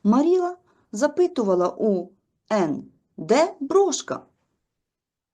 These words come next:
Дівчинка чесно сказала, що вона брала її до рук, але повернула назад, на комод.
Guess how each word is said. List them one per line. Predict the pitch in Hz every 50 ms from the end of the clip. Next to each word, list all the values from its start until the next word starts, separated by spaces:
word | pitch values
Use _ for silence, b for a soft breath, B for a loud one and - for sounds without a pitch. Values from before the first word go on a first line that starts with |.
| _ _ -
Дівчинка | 165 165 180 190 185 190 247 247 262 269
чесно | 269 - 349 359 359 370 359 330
сказала, | 339 - - 269 - 226 202 180 165 147 - - _ _ _ _
що | _ - - - 190
вона | 185 196 214 240 254 247 208 - -
брала | 151 147 175 196 202 185 170
її | 160 156 151
до | 147 135 165 170
рук, | 208 247 269 254 - -
але | 180 185 170 165
повернула | 170 - 180 160 170 - 165 175 185 196 233 254
назад, | 247 277 302 302 294 349 349 311 247 - - _ _ _ _ _
на | - 202 233 254
комод. | 254 - 330 330 320 - - - - -